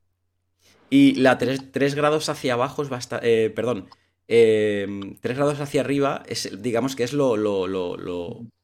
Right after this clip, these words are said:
lo óptimo junto con el, con el nivel,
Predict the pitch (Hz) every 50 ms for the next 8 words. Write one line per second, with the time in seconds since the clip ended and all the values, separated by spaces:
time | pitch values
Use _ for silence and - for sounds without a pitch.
0 | _ _ _ _ _ _ _ _ _ _ _ _ - - - 117 117 113 120 120
1 | 127 - - 156 147 151 165 - 277 - - _ _ _ _ _ _ _ _ _
2 | _ _ - 123 120 - 120 107 - - 110 107 107 104 104 104 101 101 98 95
3 | 95 90 87 92 95 95 98 95 95 92 92 90 98 95 85 -